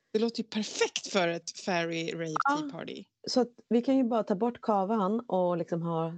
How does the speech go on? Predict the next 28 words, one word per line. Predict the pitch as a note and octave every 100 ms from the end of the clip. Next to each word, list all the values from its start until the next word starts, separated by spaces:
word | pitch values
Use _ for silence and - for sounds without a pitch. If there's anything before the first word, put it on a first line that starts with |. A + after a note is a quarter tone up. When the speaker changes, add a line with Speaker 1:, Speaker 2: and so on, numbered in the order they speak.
| -
Speaker 2:
tea | G#3+ A3
party | - A#2+ -
istället. | - - E2+ - E3
Det |
är | F#3
Speaker 1:
Mm. |
Speaker 2:
mattor | - C#4 - G3+
ute, | G3+ F#3+ F3+ -
det | F3
är | F#3+
så | F#3+
här | F#3
mjuka | F#3 F3+ F#3
soffor | F3+ F#3 - - E3+
och | F3
sådär. | E3+ E3+ E3+ F3+ _ - - - - _ -
Och | F3+
så | E3
kan | - F3+
vi | E3 D#3+ -
spela, | - F#3 E3 D#3+
liksom, | D#3 D#3 D#3 D3+ -
musik. | E3+ - E3+ -
Och | F#3+
sen | G#3
har | A3
jag | E3+
också | - F3